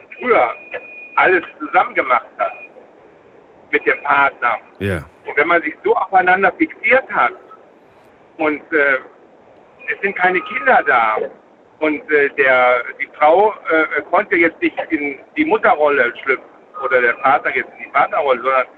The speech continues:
Speaker 1: man war immer nur zusammen.
Speaker 2: Mhm.
Speaker 1: Man hat alles zusammen gemacht.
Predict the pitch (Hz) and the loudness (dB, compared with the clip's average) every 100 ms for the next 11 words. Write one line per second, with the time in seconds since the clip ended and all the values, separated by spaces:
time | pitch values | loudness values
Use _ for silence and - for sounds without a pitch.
0 | _ - 139 156 165 - 196 233 247 226 | _ -4 0 2 0 0 -2 0 0 0
1 | 233 240 226 - 220 190 175 143 110 - | 2 2 0 -4 -2 2 2 0 -2 -8
2 | 107 101 107 165 160 185 - 175 214 254 | -4 -2 -2 -2 2 2 2 0 0 0
3 | - - - 170 170 127 110 98 | -10 -8 -2 0 0 -2 -4 -8